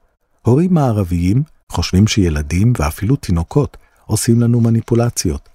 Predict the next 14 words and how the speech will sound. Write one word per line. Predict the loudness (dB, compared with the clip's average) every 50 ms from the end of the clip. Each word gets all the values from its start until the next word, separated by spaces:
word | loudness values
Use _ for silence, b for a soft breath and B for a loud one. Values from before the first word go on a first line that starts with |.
| _ _ _ _ _ -2
אומרת | 0 2 2 2 2 0 0 0
דוקלף. | 0 -2 -2 -4 -8 -10 -14 -20 -20 _ _ _ _ -20 -20 _ _ -6
וזה | -2 0 0 0
פשוט | 0 -2 -2 -2 -2 -2 0 0
לא | 2 2
נכון. | 0 -2 -2 -6 -8 -8 -10 -12 -16 _ _ _ _ _ _ _ -2
אין | 0 0
לזה | 2 0 -2 -4 -4
שום | -2 0 0 0 0 0
תמיכה | 0 0 0 0 0 0 0 0
מדעית. | 0 0 0 -2 -4 -4 -8 -12 _ _ _ _ _ _ _ _ _ _ -8
אמהות | -6 -6 -4 -4 -2 0 0 0 0 -2
בחוג | -8 -12 -8 -2 0 0 0 0 -2
הארקטי | -6 -6 -4 -2 -2 -2 -4 -6 -10 -10 -10